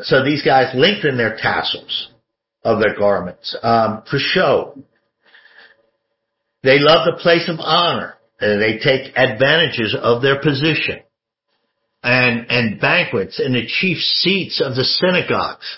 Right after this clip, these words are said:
Oh, they love the perks. And respectful greetings in the marketplaces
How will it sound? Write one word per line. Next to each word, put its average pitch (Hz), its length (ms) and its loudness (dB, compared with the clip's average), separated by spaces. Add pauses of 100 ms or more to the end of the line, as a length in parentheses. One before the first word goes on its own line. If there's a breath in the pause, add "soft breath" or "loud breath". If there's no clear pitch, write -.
(100)
Oh, 147 300 2
they 135 160 2
love 127 280 2
the 139 200 -4
perks. - 400 -2 (1300 soft breath)
And 123 460 0 (180)
respectful 156 640 0
greetings 143 600 -2
in 139 160 -2
the 135 100 0
marketplaces 135 1080 -2